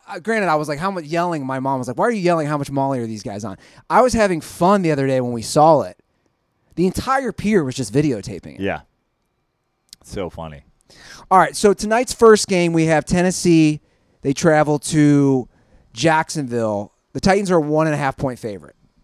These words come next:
Speaker 2: Uh, Thursday night games, always a dumpster fire.
Speaker 1: Yeah.
Speaker 2: Uh, A F C South games, equally always a dumpster fire. My
Speaker 1: Jesus.
Speaker 2: prediction for this game is it'll be awful.
Speaker 1: Yeah.
Speaker 2: It'll just be fucking horrific to watch.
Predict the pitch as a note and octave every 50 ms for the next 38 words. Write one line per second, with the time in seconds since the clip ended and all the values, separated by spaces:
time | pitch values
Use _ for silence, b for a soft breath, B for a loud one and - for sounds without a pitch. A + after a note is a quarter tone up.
0 | _ _ _ _ _ b b b b b b b b b b - B2+ C3+ C3+ C3
1 | C3 B2+ B2+ B2+ _ - D3 D3 D3 B2+ D3 D3 D3 C#3+ - - D3 C#3 C#3+ D3
2 | D3 - - _ _ - - C3+ C#3 C#3+ C#3 B2+ A#2+ B2+ A2 C3 B2+ A#2+ A2 -
3 | - B2 A2+ - B2 A#2 A2+ A2+ A2+ A#2 B2+ C#3+ D3 - C#3+ C#3+ C3+ C3 C3 C3+
4 | D3 C#3+ _ - A#2+ A2 G#2+ G#2+ G#2+ G#2 G2+ G2 F#2+ F#2+ F#2+ _ _ _ _ -
5 | B2+ C3 C3 B2 - C3 B2+ - C#3+ C3+ C3+ B2+ - - B2+ A#2 A#2 A#2+ A#2+ A#2
6 | - - _ - _ _ _ _ _ _ _ - D3 D3 - C#3+ C#3 B2 A#2+ A2+
7 | A2+ A2 G#2+ G2 F#2 F#2+ G#2+ G#2 G2 - - G#2+ G#2 G#2 A2+ D#3 E3 D#3+ - B2
8 | A#2 C#3+ D3+ F3+ E3+ - D3+ C#3+ C3+ C3 C3 A#2 - C#3+ C3+ C3 B2 A#2 G#2+ A2+
9 | G#2+ G#2 G2 G#2+ - _ _ - - C#3 D3 - - - B2+ G2+ G2+ G2+ _ _
10 | _ _ - - C#3+ D#3 C#3+ C3 A#2 G#2 - B2 A2+ - - - - C#3+ A#2+ -
11 | A2 G#2+ F2+ - - - A#2+ A#2+ B2 C3+ - C#3+ B2 - - A#2 G2+ F#2 E2+ D#2
12 | F2+ - - -